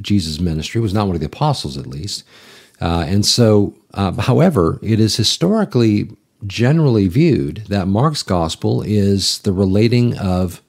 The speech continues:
Peter's testimony of the ministry of Christ. And so if that is in fact the case, then Mark is recording what Peter remembers from this discussion and what the Holy Spirit, of course, recalled to his mind. I don't mean to make it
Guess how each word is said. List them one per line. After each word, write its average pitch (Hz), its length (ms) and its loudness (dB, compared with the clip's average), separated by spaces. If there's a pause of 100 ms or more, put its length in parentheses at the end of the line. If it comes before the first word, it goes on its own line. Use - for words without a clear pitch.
(160)
Peter's 85 480 -2
testimony 73 720 -6
of 73 200 -10
the 73 200 -8
ministry 80 400 -6
of 65 120 -10
Christ. - 420 -10 (640)
And 120 100 2
so 117 220 4
if 143 220 2
that 113 220 2
is 95 120 0
in 95 100 2
fact 87 300 -4
the - 60 -12
case, 104 480 0
then 98 160 0
Mark 110 320 0
is 101 120 0
recording 92 560 -4
what 104 200 -2
Peter 101 500 0
remembers 82 640 -6
from 87 300 -2
this 80 180 -4
discussion - 540 -6
and 110 80 -2
what 82 100 -6
the 82 60 -4
Holy 76 180 -6
Spirit, 76 280 -6
of - 60 -12
course, 73 300 -10
recalled 76 440 -8
to - 60 -12
his 67 160 -12
mind. 69 240 -10
I 78 60 -8
don't 73 120 -8
mean 73 120 -8
to 69 60 -8
make 71 240 -10
it - 180 -16